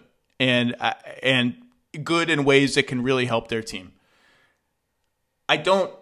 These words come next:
really care who starts or who closes 'cause I'm not invested in it. Whether he starts or not, he will be on the floor in crunch time a fair number of games. If he thinks he should start,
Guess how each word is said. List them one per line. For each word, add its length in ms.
really 240
care 520
who 280
starts 400
or 120
who 100
closes 480
'cause 180
I'm 140
not 180
invested 400
in 100
it. 220
Whether 240
he 160
starts 380
or 80
not, 420
he 140
will 100
be 160
on 140
the 60
floor 260
in 100
crunch 300
time 200
a 40
fair 240
number 260
of 100
games. 380
If 140
he 140
thinks 280
he 80
should 180
start, 420